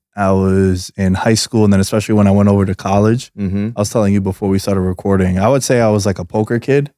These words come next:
Speaker 2: Uh-huh.
Speaker 1: growing up. Not so much in the sense of, like, playing it professionally, but I definitely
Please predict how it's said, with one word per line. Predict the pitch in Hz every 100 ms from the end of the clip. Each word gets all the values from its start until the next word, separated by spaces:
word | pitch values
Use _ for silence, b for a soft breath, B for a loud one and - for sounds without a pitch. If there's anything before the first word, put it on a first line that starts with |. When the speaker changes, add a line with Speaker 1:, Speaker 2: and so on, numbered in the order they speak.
| _ -
Speaker 2:
Uh-huh. | 92 87
Speaker 1:
growing | 101 127 135
up. | 143
Not | 117 135 139
so | 143
much | 135 123 -
in | 110
the | 104
sense | 104 101 -
of, | 95
like, | 92 -
playing | 101 98
it | 95
professionally, | 95 92 98 - 113 131
but | 117 98
I | 98
definitely | 98 107 135 - 107 98 98 98 92